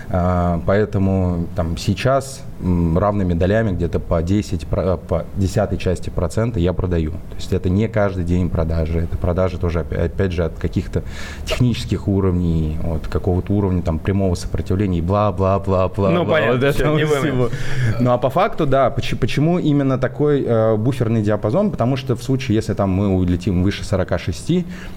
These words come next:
Speaker 1: у нас появится новый диапазон, там будет пятьдесят две тысячи, условно говоря, да, и,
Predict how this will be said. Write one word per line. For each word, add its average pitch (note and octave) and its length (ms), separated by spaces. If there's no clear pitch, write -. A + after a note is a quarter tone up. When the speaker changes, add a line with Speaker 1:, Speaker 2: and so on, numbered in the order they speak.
Speaker 1:
у F2+ 40
нас A2+ 140
появится G#2 400
новый G2 240
диапазон, D#2+ 500
там E2 180
будет D#2+ 180
пятьдесят - 260
две E2 180
тысячи, D#2+ 340
условно D#2+ 420
говоря, D#2+ 280
да, E2 160
и, E2 80